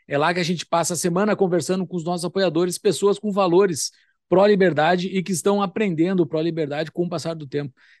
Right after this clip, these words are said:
Tem todos os assuntos que você pode imaginar lá dentro.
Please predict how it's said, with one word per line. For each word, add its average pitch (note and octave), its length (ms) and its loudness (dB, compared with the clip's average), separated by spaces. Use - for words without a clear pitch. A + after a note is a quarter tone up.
Tem F3 180 -2
todos A3 400 4
os F3 60 0
assuntos F#3+ 400 0
que E3 80 -6
você D3+ 260 0
pode D#3+ 400 0
imaginar D3 500 -6
lá D3 120 -4
dentro. D3+ 280 -8